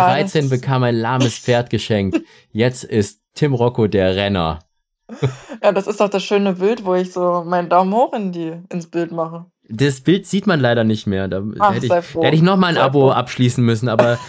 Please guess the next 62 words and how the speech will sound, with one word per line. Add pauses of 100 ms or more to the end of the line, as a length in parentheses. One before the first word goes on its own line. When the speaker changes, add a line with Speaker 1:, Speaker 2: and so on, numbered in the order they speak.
Speaker 2:
<laughs>
Speaker 1:
ich
hab,
ich
hab
dich
sehr
gern,
aber,
aber
sächsische.de
für
einen
Monat
war
mir
jetzt
schon (280)
genug.
Bild
Plus
hab
ich
jetzt
nicht
auch
noch
wegen
dir
geholt.
Speaker 2:
Nee,
ich
sag
dir,
das
war, (400)
das
hab
ich
immer
mal
wieder
gelesen. (280)
Das
war
halt
damals,
ne, (920)
kennt
man
ja,
Papa
das
Pferd
gekauft,
mir
eine
Freude
gemacht
auf
meinen
Namen.